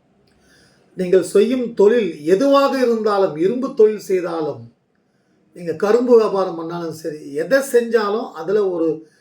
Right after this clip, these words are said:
சிந்தனை, நம்ம எப்படி வாழ்க்கை அடுத்த கட்டத்துக்கு நாம முன்னேற வேண்டும் என்று யோசித்து செயல்பட்டால் வெற்றி நிச்சயம். சிம்ம ராசி நேயர்களுக்கு முருகப்பெருமான் அருளாலும் முருகனை வழிபடுங்கள். மேசராசி நேயர்கள்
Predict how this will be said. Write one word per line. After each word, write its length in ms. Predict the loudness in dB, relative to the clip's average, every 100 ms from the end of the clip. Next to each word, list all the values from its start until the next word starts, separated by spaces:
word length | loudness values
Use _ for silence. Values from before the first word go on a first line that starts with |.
| _
சிந்தனை, 600 | _ -8 0 0 0 -4 -8
நம்ம 220 | -10 -4
எப்படி 800 | 0 0 -2 -6 -4 -6 -8 _
வாழ்க்கை 460 | -10 -4 -4 0 0
அடுத்த 340 | 0 -4 -4
கட்டத்துக்கு 380 | -6 -6 -8 -8
நாம 300 | -10 -10 -10 -10
முன்னேற 320 | -8 -4 -4
வேண்டும் 360 | -4 -12 -14 _ _ _ _ -14
என்று 340 | -12 -2 2
யோசித்து 600 | 4 4 4 -4 -2 -4
செயல்பட்டால் 800 | -4 -6 -4 -4 -4 -4 -4 -4
வெற்றி 340 | -6 -6 -6 -8
நிச்சயம். 580 | -8 -10 -2 -2 -2 -16 _ _ _
சிம்ம 400 | -10 -2 0 4
ராசி 320 | 4 4 0
நேயர்களுக்கு 560 | -2 -2 0 -4 0 2 2 -4 _ _ _ _ _ _ _
முருகப்பெருமான் 720 | 0 4 4 2 0 -2 -4 0
அருளாலும் 520 | 2 2 -2 -4 -8
முருகனை 500 | -4 -2 0 2 2
வழிபடுங்கள். 760 | 2 0 -2 -4 -2 -2 -4 -18 _ _ _ _ _ _ -2
மேசராசி 720 | 0 2 4 4 4 0 -4
நேயர்கள் 580 | -4 -4 -2 -4 -6